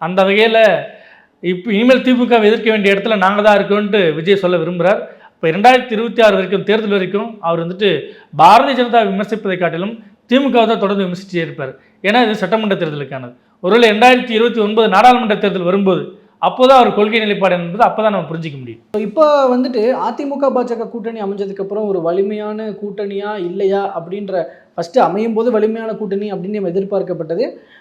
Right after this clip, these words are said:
Speaker 2: But ஆனா இப்ப வரைக்கும் பார்க்கும்போது வேற யாரும் போய் சேராம இருக்கிறதுன்றது மூலமாக ஒரு, ஒரு, ஒரு கேள்விக்குறி எழுது. அது வலிமையான கூட்டணி தானா, வெ-, வெற்றி கூட்டணி தானா அப்படிங்கிற ஒரு பார்வை இருக்கு இல்லையா?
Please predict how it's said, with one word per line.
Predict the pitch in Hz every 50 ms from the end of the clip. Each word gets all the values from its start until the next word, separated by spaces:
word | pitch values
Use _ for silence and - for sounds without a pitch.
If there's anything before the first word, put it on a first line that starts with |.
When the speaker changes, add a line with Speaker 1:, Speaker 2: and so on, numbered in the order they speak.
| _ _
Speaker 2:
But | 202 196 233
ஆனா | 247 254
இப்ப | 254 240 202 - 269 262
வரைக்கும் | 254 247 247 240 240 269 254
பார்க்கும்போது | 226 233 220 226 226 220 220 226 233 220
வேற | 202 208 220 220 220
யாரும் | 214 208 202 208 220 202
போய் | 208 208 196 196 202
சேராம | 196 202 208 214 214 208
இருக்கிறதுன்றது | 196 185 170 196 196 196 196 196 190 185 185 175 180
மூலமாக | 175 180 190 190 185 185 190 190 220 220 196 175 160 147 - - - _ _ _ _ _
ஒரு, | - 175 180 180 180 175
ஒரு, | 175 175 170
ஒரு | 170 170 165 - 220
கேள்விக்குறி | 247 269 262 269 - - 233 208
எழுது. | 190 185 175 185 190 214
அது | 202 180 175
வலிமையான | 170 170 185 196 196 196 196 196
கூட்டணி | 190 196 190 175 185 185 175 165
தானா, | 165 160 160 156 170 175 175 165
வெ-, | 165 160 - _
வெற்றி | 170 180 175 - 214 196
கூட்டணி | 190 185 170 180 175 170
தானா | 165 165 160 165 160
அப்படிங்கிற | 151 156 165 165 165 160
ஒரு | 151 147
பார்வை | 143 170 165 170 160 165
இருக்கு | 151 143 - 147
இல்லையா? | 139 139 139 139